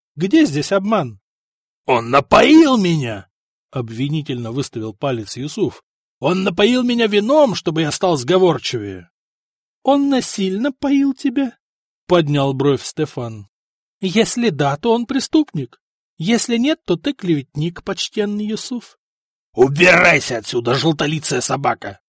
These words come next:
Побагровел Юсуф. Ты такой же проходимец, как он!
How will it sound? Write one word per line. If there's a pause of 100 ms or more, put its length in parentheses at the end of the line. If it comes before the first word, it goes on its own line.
(300)
Побагровел
Юсуф. (440)
Ты
такой
же
проходимец,
как
он!